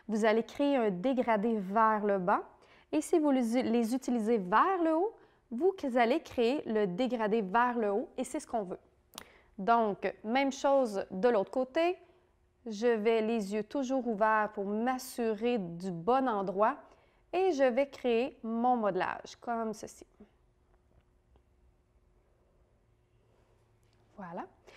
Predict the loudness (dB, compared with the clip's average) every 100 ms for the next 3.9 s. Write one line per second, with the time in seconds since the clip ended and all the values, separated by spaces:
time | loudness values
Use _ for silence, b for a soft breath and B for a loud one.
0 | B B 6 6 4 2 4 6 6 4
1 | 4 6 8 6 4 2 2 6 6 6
2 | 2 2 2 2 2 0 0 -2 0 0
3 | b b b b b _ 2 2